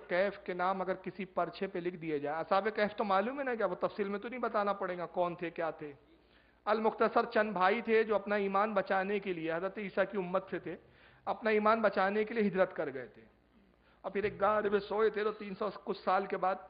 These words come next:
अल्लाह ने उनको नींद से बेदार किया, तीन सौ कुछ साल तक वो नींद, गहरी नींद में सोए। तो ये बन-, बनी इसराइल के जो थे, हज़रत ईसा की उम्मत के औलिया थे। तो सूरह कैफ में उनका जिक्र है, असहाब कैफ का।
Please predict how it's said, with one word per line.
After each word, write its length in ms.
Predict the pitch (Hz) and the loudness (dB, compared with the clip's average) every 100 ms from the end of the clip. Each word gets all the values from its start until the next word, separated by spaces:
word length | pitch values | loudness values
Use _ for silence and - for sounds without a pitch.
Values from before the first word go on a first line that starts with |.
| - | -8
अल्लाह 200 | 170 185 | -6 -4
ने 80 | 185 | -4
उनको 280 | 190 185 190 | -8 -6 -6
नींद 220 | 185 190 | -4 -4
से 120 | 185 | -2
बेदार 380 | 170 165 165 170 | 0 2 2 0
किया, 200 | 170 185 | -2 -4
तीन 260 | 190 185 190 | -4 -8 -6
सौ 140 | 202 | -6
कुछ 220 | - 202 | -6 -10
साल 340 | - 185 196 190 | -6 -2 -2 -2
तक 200 | 202 196 | -6 -4
वो 320 | 208 - - _ - | -6 -6 -14 _ -14
नींद, 240 | 156 175 160 | -8 -6 -2
गहरी 280 | 170 190 | -2 -2
नींद 260 | 185 175 160 | -2 -4 -6
में 80 | 147 | -12
सोए। 240 | - 135 127 _ _ _ _ _ _ - | -14 -20 -20 _ _ _ _ _ _ -12
तो 60 | |
ये 180 | 214 233 | 0 2
बन-, 360 | 196 214 220 170 | 6 4 4 -6
बनी 260 | 170 196 233 | 0 0 0
इसराइल 480 | 220 208 220 233 | 2 2 2 0
के 180 | 233 214 | -2 0
जो 140 | 196 196 | 2 0
थे, 200 | 185 208 | 0 -2
हज़रत 500 | - - 160 190 196 | -4 -8 -6 -6 -6
ईसा 260 | 196 - 208 | -6 -4 -4
की 140 | 220 | -4
उम्मत 340 | 185 180 190 214 | -4 -4 -4 -6
के 120 | 247 - | -10 0
औलिया 440 | 180 175 170 160 131 | 2 2 0 -4 -4
थे। 180 | 120 113 _ _ _ _ _ _ _ - | -10 -18 _ _ _ _ _ _ _ -4
तो 100 | 185 | -4
सूरह 360 | - - 233 226 | -4 -2 2 2
कैफ 340 | 220 233 233 | 6 6 6
में 140 | 240 | 2
उनका 220 | 233 226 202 | 2 2 0
जिक्र 360 | 220 247 233 | 0 2 4
है, 100 | 185 | 4
असहाब 340 | 175 185 165 160 | 2 0 0 0
कैफ 300 | 170 156 - | -2 -4 -4
का। 100 | 175 | -6